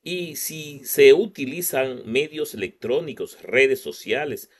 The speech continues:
o plataformas digitales, la pena puede ser de dos a tres años de prisión menor. Recuerda, un teléfono no convierte en permitido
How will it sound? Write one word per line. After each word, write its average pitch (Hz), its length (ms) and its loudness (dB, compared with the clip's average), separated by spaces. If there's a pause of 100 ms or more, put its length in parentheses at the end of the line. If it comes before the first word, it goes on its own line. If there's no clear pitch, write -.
(240)
o 120 120 0
plataformas 110 1200 -4
digitales, - 800 -10 (400)
la 139 260 -2
pena 190 400 2
puede 151 360 -4
ser 123 560 -2
de 95 180 -6
dos 147 680 -4
a 95 220 -4
tres 175 480 0
años 143 640 -6
de 98 140 -6
prisión 87 520 -8
menor. 76 360 -10 (560)
Recuerda, 101 1080 4 (320)
un 180 380 -4
teléfono 127 800 -4 (100)
no 156 480 -4
convierte 143 1300 -2
en 143 360 0
permitido 127 920 -4